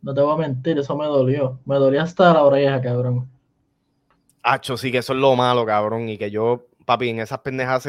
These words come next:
Speaker 2: yo soy bien nena pa' eso, cabrón.
Speaker 1: Acho, a mí me metieron esa inyección adentro de, para adentro de la muela y afuera. Papi, eso fue, ¡fua!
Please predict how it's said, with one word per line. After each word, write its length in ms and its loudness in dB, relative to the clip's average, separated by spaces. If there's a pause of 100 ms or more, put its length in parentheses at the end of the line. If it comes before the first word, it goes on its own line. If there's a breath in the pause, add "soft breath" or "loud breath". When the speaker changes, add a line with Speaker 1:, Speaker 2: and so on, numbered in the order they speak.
Speaker 2:
yo 140 -6
soy 180 -8
bien 240 -4
nena 300 -6
pa' 220 -6
eso, 200 -8
cabrón. 420 -12 (800)
Speaker 1:
Acho, 260 -2
a 40 2
mí 60 0
me 160 -4
metieron 300 4
esa 200 4
inyección 840 2
adentro 760 2
de, 320 4
para 280 4
adentro 320 2
de 100 6
la 100 4
muela 260 4
y 40 6
afuera. 680 0 (240)
Papi, 220 0
eso 300 4
fue, 400 4 (160)
¡fua! 420 6